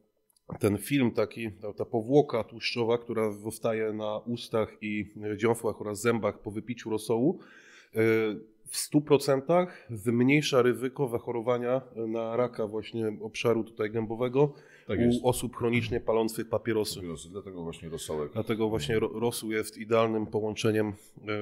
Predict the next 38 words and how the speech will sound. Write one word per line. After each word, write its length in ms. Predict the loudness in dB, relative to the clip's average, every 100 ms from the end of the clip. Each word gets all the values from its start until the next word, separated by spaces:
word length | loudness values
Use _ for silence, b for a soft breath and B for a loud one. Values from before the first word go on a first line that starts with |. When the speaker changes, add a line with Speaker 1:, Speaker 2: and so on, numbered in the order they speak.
| -6
Speaker 1:
y, 40 | -8
z 80 | -8
Speaker 2:
Jest 180 | -8
Speaker 1:
papieroskami. 300 | -6 -2 -2
Speaker 2:
świetnym 340 | 0 -2 -2 -8
kompanem 580 | -10 -10 -4 -4 -4 -6
dla 160 | -8
nikotyny. 260 | -8 -10 -6
Speaker 1:
Świetnym, 300 | -4 -4 -6
tak. 380 | -10 -12 -18 -20 _ B B B -4
Y, 40 |
y, 40 | -4
y, 40 | -2 -2 0 -2 -6 -12
Wiedźminie, 500 | -8 -6 -2 0 2
mógłbyś 300 | 0 -4 -6
otworzyć 400 | -6 -8 -8 -6
okna, 300 | -6 -2 -2
bo 120 | -2 -4
tu 160 | -10
zadymimy 600 | -4 -4 -2 -2 -2 -4
zaraz 380 | -4 -4 -4 -8
i 120 | -10 -12 -14
nic 360 | -8 -4 -4 -2
nie 60 |
będzie 220 | -2 -2 -4
widać 280 | -2 -2
na 100 | -2
filmie 400 | -6 -4 -4 -4
i 60 | -4
zrobi 240 | -6 -6
nam 120 | -8 -8
się 120 | -10
z 80 | -8
tego 220 | -6 -8
podcast 580 | -6 -8 -4 -6 -6 -4
bez 200 | -4 -4
wideo, 420 | -4 -2 0
a 40 | -2